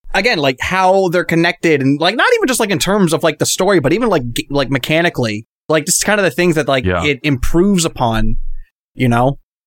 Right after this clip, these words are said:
Speaker 1: It's just like when
Speaker 2: What
Speaker 1: you
Speaker 2: I,
Speaker 1: play
Speaker 2: what
Speaker 1: them
Speaker 2: I've
Speaker 1: back to back to back, you, like, you get to see, like, the bigger picture. It's just like you, you can't, it's like having the dough and pizza and then having the sauce and then the cheese. You need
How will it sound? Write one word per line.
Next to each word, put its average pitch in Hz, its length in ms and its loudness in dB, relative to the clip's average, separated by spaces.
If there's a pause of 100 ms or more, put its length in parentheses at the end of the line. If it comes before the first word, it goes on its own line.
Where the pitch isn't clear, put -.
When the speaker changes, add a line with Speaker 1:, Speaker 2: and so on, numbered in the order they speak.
(160)
Speaker 1:
It's 156 140 -2
just 190 120 0
like 190 200 2
when 175 180 2
Speaker 2:
What - 60 4
Speaker 1:
you - 80 4
Speaker 2:
I, 151 40 2
Speaker 1:
play 208 140 2
Speaker 2:
what - 140 2
Speaker 1:
them 214 100 2
Speaker 2:
I've 156 60 0
Speaker 1:
back 190 200 0
to - 80 -4
back 160 220 -2
to 135 80 -2
back, 143 340 0
you, 139 80 -4
like, 143 140 -2
you 139 80 -8
get 214 140 0
to 214 80 -4
see, 196 180 0
like, 170 220 0
the 143 100 2 (140)
bigger 151 280 2
picture. 120 440 -4
It's 117 100 -6
just - 180 -2
like 170 200 0
you, 165 180 0
you 170 200 0
can't, 202 400 0 (360)
it's - 200 -2
like 262 200 2
having 240 480 0
the 175 240 0
dough 262 400 2
and 208 240 2
pizza 277 520 2
and 196 200 0
then 202 160 2
having 196 320 -2
the 180 80 0
sauce 262 500 0
and 214 140 0
then 226 140 2
the 202 120 0
cheese. 202 600 -2
You 151 80 2
need 226 180 0